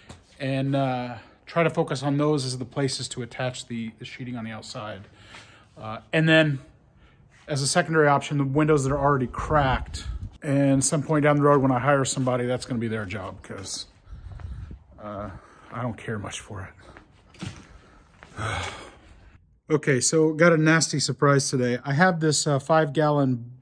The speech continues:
uh, bucket of Barn Red that I'm using to, uh, paint and seal in the, uh, material that I'm using to cap the windows.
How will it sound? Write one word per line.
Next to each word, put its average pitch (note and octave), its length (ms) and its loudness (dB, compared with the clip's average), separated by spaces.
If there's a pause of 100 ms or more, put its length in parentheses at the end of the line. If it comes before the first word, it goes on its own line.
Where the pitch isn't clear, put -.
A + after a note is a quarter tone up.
(200)
uh, C#3 200 -2
bucket C#3+ 400 0
of A#2 360 -4 (640)
Barn C#3 280 6
Red B2+ 260 4
that A#2+ 100 -2
I'm B2 140 2
using B2 500 2
to, B2 380 -6 (200)
uh, A2 340 -8 (1500)
paint G3 340 4
and D#3+ 200 2
seal D#3 280 2
in D3+ 220 2
the, C3+ 560 2
uh, C3+ 100 -4
material C#3 440 0
that B2+ 100 0
I'm B2 100 0
using A#2+ 220 -2
to - 80 -16
cap B2+ 260 -8
the A#2+ 100 -8
windows. A2 680 -8